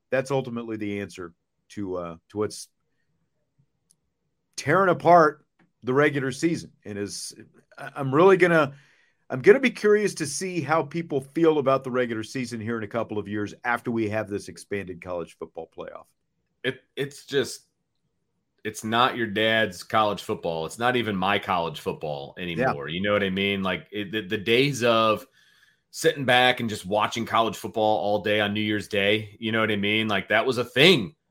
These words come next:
Speaker 2: That, believe it or not, that used to be a thing. That, that's not a thing anymore. You know what I mean?
Speaker 1: Mm-hmm.
Speaker 2: And the bowl games used to be so good. You would wanna watch these bowl games because they all had implications
Speaker 1: Yeah.
Speaker 2: to different thi-, I mean,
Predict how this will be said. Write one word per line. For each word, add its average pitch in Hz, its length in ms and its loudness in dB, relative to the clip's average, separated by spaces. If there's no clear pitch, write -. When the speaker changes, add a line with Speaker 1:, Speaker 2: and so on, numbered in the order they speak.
Speaker 2:
That, - 280 0
believe 151 240 10
it 208 80 10
or 196 40 10
not, 208 180 10
that 214 180 10
used 196 160 2
to 180 80 -6
be 196 100 4
a 190 60 10
thing. 85 340 2
That, 113 200 2
that's 131 200 4
not 165 140 6
a 175 40 4
thing 160 300 4
anymore. 80 460 -6
You 85 100 -4
know 107 100 0
what 113 120 2
I 104 40 0
mean? 113 320 0
Speaker 1:
Mm-hmm. 113 320 -8
Speaker 2:
And 107 280 2
the - 100 0
bowl 156 340 6
games 107 560 2
used 147 180 -14
to 143 60 -10
be 123 160 -6
so 160 920 -2
good. 147 340 8
You 139 80 2
would 135 140 0
wanna 139 240 6
watch 120 720 4
these 127 200 2
bowl 175 320 10
games 110 320 2
because 131 480 4
they 120 200 2
all 160 280 8
had 165 200 8
implications 151 880 -2
Speaker 1:
Yeah. 311 300 4
Speaker 2:
to 143 100 0
different 135 360 4
thi-, 123 180 4
I 143 60 4
mean, 147 320 4